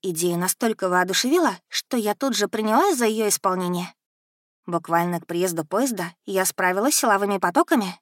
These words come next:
и вносила багаж в вагон уже налегке. От этой маленькой победы страх перед неизвестностью немного отступил. Настроение улучшилось. Проводник проверил мой билет и показал, на какое место пройти.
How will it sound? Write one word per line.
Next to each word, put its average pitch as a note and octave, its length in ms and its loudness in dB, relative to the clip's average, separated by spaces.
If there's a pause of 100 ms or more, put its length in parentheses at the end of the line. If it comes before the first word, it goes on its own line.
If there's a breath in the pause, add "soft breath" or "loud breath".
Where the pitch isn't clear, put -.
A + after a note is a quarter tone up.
(120)
и A3 80 -4
вносила G3 480 0
багаж F3+ 420 2
в - 40 -16
вагон C#4 340 4
уже A3+ 180 2
налегке. F3+ 540 -2 (760)
От G#3+ 200 -4
этой B3+ 240 2
маленькой A#3+ 440 4
победы C4 400 2 (280)
страх F#3+ 420 0
перед G3 280 -2
неизвестностью F#3 1000 -2
немного A3+ 520 2
отступил. F3 540 -2 (300)
Настроение F#3 840 0
улучшилось. B3+ 680 0 (840)
Проводник D3 560 -4
проверил F3 400 0
мой F#3+ 180 2
билет G3+ 320 -2 (200)
и G#3+ 100 -6
показал, F3+ 480 2
на E3+ 100 0
какое E3+ 320 0
место B3+ 340 0
пройти. E3+ 460 -6